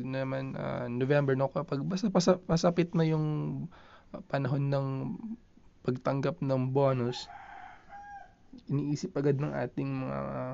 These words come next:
malalapit na dapat magpapa-, ah, magki-treat tayo sa kanila. In-expect agad nila na, ah, na, ayun, na ikaw yung magiging taya sa kapag lalabas kayo. Kasi nakatanggap ka ng bonus,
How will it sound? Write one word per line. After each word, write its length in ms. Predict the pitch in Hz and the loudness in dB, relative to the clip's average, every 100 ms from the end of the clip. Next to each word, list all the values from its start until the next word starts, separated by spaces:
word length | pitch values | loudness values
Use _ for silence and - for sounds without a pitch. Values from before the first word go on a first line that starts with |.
| 139 | -6
malalapit 640 | 131 135 143 143 151 139 | -2 0 2 2 0 -2
na 380 | 131 131 131 180 170 - _ _ - - | -2 -4 -6 -8 -10 -16 _ _ -20 -8
dapat 400 | 170 139 - 156 - - - - - - - - | -4 -2 0 -2 -4 -20 -20 -20 -20 -20 -20 -20
magpapa-, 420 | - - - - - | -20 -10 -6 -4 2
ah, 140 | 120 | 2
magki-treat 560 | 127 131 160 - 139 - | 2 2 0 2 2 2
tayo 240 | - 123 127 | 2 2 2
sa 160 | - 110 | 2 2
kanila. 560 | 147 156 143 139 139 - - - - - - - - - - | 4 6 6 6 2 -4 -18 -18 -16 -16 -20 -20 -20 -12 -6
In-expect 400 | 127 - - 135 | -4 -4 -4 -2
agad 240 | 123 127 | 0 2
nila 240 | 135 131 131 | 4 4 4
na, 200 | 131 131 - - - - - - | 0 -4 -6 -14 -20 -20 -20 -14
ah, 240 | - - - - | -10 -10 -10 -12
na, 240 | 135 131 - - - 180 180 - - - - - - - | -10 -8 -8 -8 -8 -8 -10 -14 -20 -20 -20 -20 -14 -2
ayun, 400 | 170 165 160 180 - - - - - - | 4 6 6 2 -4 -20 -20 -20 -20 -16
na 80 | - - | -14 -6
ikaw 160 | - 160 | 6 8
yung 160 | 156 | 10
magiging 320 | 151 143 151 143 | 8 6 4 2
taya 320 | 127 143 170 - | 4 8 8 6
sa 320 | - - 127 | -6 -4 -4
kapag 320 | - 131 127 117 | -2 0 2 6
lalabas 480 | 113 117 120 - | 4 4 0 -2
kayo. 240 | 147 147 151 | -2 0 0
Kasi 160 | 143 | 2
nakatanggap 560 | 208 196 202 247 220 190 | 4 4 2 2 2 4
ka 80 | 190 | 6
ng 160 | 190 | 8
bonus, 240 | 151 165 | 6 4